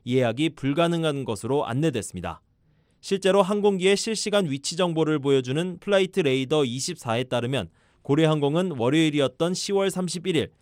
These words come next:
베이징 노선에 이착륙 기록을 남기지 않았습니다. 이 때문에 고려항공은 십일월 첫 번째 주와 겹치는 시월 삼십일 일부터 주 삼 회 스케줄을 적용한 것으로 보입니다.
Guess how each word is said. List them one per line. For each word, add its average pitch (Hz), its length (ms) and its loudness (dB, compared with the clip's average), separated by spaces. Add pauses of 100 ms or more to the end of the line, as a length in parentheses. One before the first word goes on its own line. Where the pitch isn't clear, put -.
(180)
베이징 143 440 0
노선에 120 480 -2
이착륙 170 600 -4
기록을 123 400 -2
남기지 123 480 -4
않았습니다. 107 600 -4 (580)
이 151 80 -8
때문에 190 320 4
고려항공은 175 680 2
십일월 208 420 -2
첫 - 240 -8
번째 190 320 0
주와 160 300 0
겹치는 143 480 -4
시월 196 340 0
삼십일 196 480 -6
일부터 139 460 0 (380)
주 143 200 0
삼 165 240 -2
회 175 100 0
스케줄을 160 580 -4
적용한 151 520 -4
것으로 127 320 -4
보입니다. 101 500 -4